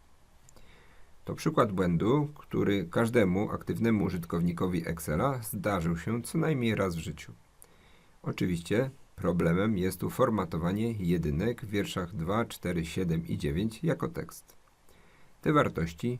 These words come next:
nie są dodawane do naszego zestawienia, przez co suma na oko wydaje się błędna.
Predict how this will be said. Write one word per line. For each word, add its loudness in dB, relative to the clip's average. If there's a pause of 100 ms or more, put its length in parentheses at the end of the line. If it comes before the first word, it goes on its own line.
(120)
nie 2
są -2
dodawane 0
do -4
naszego 0
zestawienia, -2 (600)
przez -2
co 0 (140)
suma 0
na 2
oko -2
wydaje -2
się 2
błędna. -6